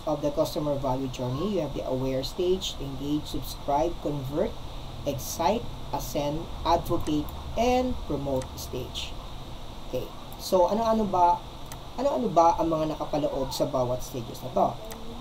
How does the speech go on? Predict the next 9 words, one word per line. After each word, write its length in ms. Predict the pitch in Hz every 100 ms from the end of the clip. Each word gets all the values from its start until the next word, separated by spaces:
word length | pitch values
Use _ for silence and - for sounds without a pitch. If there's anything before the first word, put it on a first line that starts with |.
| 262 - - -
Okay. 300 | 127 - - - - - - - - - - -
So, 400 | 214 202 190 190
we'll 160 | - 277
begin 400 | 320 214 190 185
first 400 | - 156 156 -
with 160 | 160 151
the 80 |
aware 400 | 147 139 143 131
stage. 560 | 127 - - - - -